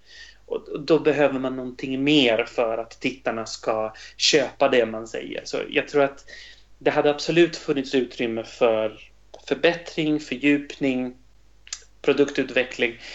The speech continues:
Ehm, jag <laughs> hoppas att de kanske tänker ut ett sätt att göra det på, på ett annat sätt i framtiden och att det skulle komma tillbaka. För, eh, jag tror att många också saknar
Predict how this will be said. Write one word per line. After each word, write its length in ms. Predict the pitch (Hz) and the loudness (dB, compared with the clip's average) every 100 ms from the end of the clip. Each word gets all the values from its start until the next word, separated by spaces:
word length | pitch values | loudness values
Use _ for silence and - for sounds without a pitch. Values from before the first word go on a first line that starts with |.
| - - - | -16 -18 -10
Ehm, 460 | 147 120 117 113 - _ - - 196 | -4 -2 -4 -8 -18 _ -20 -10 0
jag 120 | 151 | 2
<laughs> 40 | 139 | 2
hoppas 520 | 180 - - 160 160 | 0 0 0 0 2
att 120 | 147 | 2
de 140 | 151 135 | 0 0
kanske 360 | 151 135 - | -2 -2 -4
tänker 540 | 139 143 131 131 147 135 | -2 -2 -4 -2 2 2
ut 400 | 139 127 - 135 | 2 -2 -8 -10
ett 260 | - - | -10 -18
sätt 360 | - 123 - 127 | -8 -8 -6 -12
att 120 | 120 | -4
göra 360 | 127 120 117 117 | 2 2 0 -4
det 100 | 135 | -6
på, 420 | - 120 117 113 _ - - _ - | -6 -6 -6 -8 _ -20 -20 _ -2
på 60 | |
ett 80 | - | 2
annat 280 | 147 139 135 | 2 2 -2
sätt 260 | 113 - | -4 -4
i 40 | 131 | -2
framtiden 580 | 131 120 113 123 123 117 | -2 -2 -4 -4 -2 -4
och 60 | |
att 80 | 113 | -6
det 80 | 123 | -8
skulle 240 | - 120 | -4 -6
komma 220 | - 113 | -4 -8
tillbaka. 540 | 113 123 123 120 - - | -6 0 0 0 -6 -6
För, 240 | - - - - - - - | -4 -6 -8 -20 -18 -18 -4
eh, 360 | - 143 156 135 _ - - _ _ - | 0 0 0 -4 _ -20 -20 _ _ -18
jag 320 | 143 156 160 | 0 0 2
tror 340 | 170 180 208 | 2 2 4
att 140 | 143 147 | 2 0
många 320 | 139 120 120 | -4 -2 -2
också 260 | 113 - 123 | -2 -6 -4
saknar 760 | 147 127 - - 160 180 - | -4 -4 -10 -6 -6 -6 -12